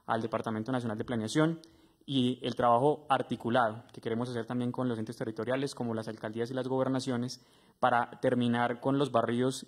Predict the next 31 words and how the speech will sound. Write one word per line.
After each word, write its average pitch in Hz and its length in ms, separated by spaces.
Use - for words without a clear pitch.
que 123 120
aún 120 260
faltan 143 400
de 139 80
sisben 110 320
cuatro 127 380
y 135 140
en 123 60
especial 117 640
que 127 240
los 123 200
beneficiarios 117 440
de 139 60
nuestros 127 200
programas 123 540
tengan 143 260
esa 143 140
transición 117 440
sin 139 140
problema, 147 580
aseguremos 120 580
que 123 300
la 113 360
mayor 120 400
cantidad 135 360
de 123 60
familias 113 420
en 113 100
condición 117 320
de 123 80
pobreza, 120 480